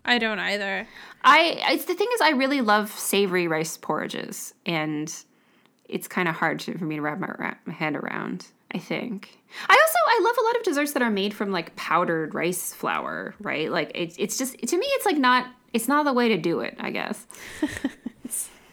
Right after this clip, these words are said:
Speaker 1: Um, I was curious 'cause I, I don't, and so,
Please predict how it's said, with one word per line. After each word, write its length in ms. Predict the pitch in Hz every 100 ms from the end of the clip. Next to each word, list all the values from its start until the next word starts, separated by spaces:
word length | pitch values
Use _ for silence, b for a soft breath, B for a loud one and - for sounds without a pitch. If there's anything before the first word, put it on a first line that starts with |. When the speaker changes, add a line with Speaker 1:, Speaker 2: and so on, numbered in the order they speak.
| - B B B B B B B B
Speaker 1:
Um, 340 | 262 240 226 220
I 140 | 254 311
was 140 | 294
curious 440 | - 214 196 226 -
'cause 160 | 233
I, 280 | 247 254 240 - - -
I 140 | 233 233
don't, 720 | 220 196 190 233 415 - - -
and 240 | 233 226
so, 640 | 233 226 214 208 208 202